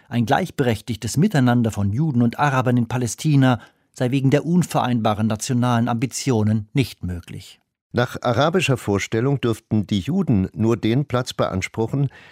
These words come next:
Speaker 2: den sie im arabischen Ägypten oder arabischen Spanien einst innehatten. Die Araber hinwieder würden in der jüdischen Vorstellung so abseits stehen, wie einst die Kanaaniter im alten Land Israel.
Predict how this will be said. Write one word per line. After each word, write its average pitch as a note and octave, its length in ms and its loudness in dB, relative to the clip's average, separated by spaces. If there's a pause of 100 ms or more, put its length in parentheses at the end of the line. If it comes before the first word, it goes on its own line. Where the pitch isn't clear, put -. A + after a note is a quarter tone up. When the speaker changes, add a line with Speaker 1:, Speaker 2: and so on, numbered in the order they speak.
(220)
Speaker 2:
den A#2+ 180 2
sie A2 220 -2
im A2+ 140 0
arabischen G#2 500 -2
Ägypten A#2+ 600 -2
oder B2 260 0
arabischen A#2 540 -2
Spanien F2+ 720 -2
einst - 340 -6
innehatten. D2 560 -8 (800)
Die E2+ 200 -4
Araber G2+ 440 -2
hinwieder C3 560 0
würden G#2 240 0
in D#2+ 180 -4
der D2 140 -4
jüdischen A#2+ 500 -4
Vorstellung D3 640 -2 (300)
so A#2+ 320 0
abseits A2 560 -2
stehen, A2 420 0 (260)
wie A#2 240 0
einst - 540 -2
die A#2 120 -2
Kanaaniter G#2+ 840 0
im B2+ 180 -2
alten A#2+ 360 -4
Land B2+ 200 -2
Israel. D2 600 -8